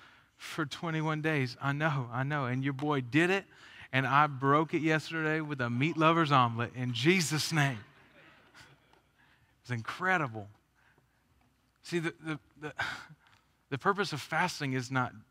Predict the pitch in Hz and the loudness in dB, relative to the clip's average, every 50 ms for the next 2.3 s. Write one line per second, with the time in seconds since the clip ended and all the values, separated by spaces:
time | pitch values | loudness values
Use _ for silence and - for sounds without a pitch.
0 | _ _ _ _ _ _ - 143 139 143 139 107 - - - 160 160 151 127 131 | _ _ _ _ _ _ -4 -4 -4 -4 -6 -8 -10 -8 -6 -6 -6 -4 -6 -6
1 | 123 113 - 139 156 151 135 117 117 - - - 139 143 127 123 110 120 117 110 | -4 -2 0 2 4 2 2 0 -2 -8 -8 -8 -8 -8 -8 -8 -8 -8 -8 -4
2 | 120 135 139 110 113 98 | -2 -4 -2 -4 -8 -12